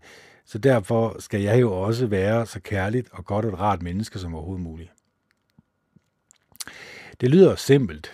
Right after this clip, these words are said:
det lyder nemt, men det er det selvfølgelig ikke. Fordi den her, øh,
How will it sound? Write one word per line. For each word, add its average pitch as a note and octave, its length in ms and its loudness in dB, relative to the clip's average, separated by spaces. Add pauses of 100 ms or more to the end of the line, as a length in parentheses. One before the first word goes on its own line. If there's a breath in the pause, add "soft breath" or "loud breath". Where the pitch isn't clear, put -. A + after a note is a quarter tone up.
det F2+ 100 -6
lyder A#2+ 200 6
nemt, A2+ 400 0 (720 soft breath)
men G#2 180 -10
det G2+ 100 -8
er B2+ 80 -2
det D3 120 -4
selvfølgelig A#2+ 520 -4
ikke. G#2 160 -8 (880 loud breath)
Fordi A2+ 380 -4
den A#2+ 140 -2
her, A#2+ 300 -2 (520 loud breath)
øh, D#2+ 220 -16